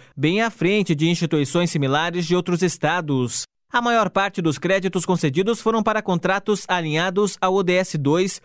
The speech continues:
de segurança alimentar e agricultura sustentável. Em seguida aparecem os O D S doze, de produção e consumo sustentáveis, e O D S treze, de ação climática.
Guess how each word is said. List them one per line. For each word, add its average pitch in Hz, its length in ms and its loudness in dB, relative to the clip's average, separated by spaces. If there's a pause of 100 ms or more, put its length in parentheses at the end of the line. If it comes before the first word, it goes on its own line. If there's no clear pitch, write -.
(200)
de 131 140 0
segurança 156 640 0
alimentar 156 720 0
e 165 140 0
agricultura 160 720 2
sustentável. 147 960 0 (400)
Em 143 140 2
seguida 143 400 2
aparecem 190 580 0
os 170 160 2
O 175 80 2
D 147 120 0
S 160 260 0
doze, 175 560 0 (160)
de 139 100 -2
produção 160 480 0
e 180 80 2
consumo 170 480 2
sustentáveis, 165 840 -2 (280)
e 127 80 2
O 131 80 2
D 139 80 2
S 170 260 0
treze, 143 720 0
de 180 100 0
ação 190 320 0
climática. 147 840 -2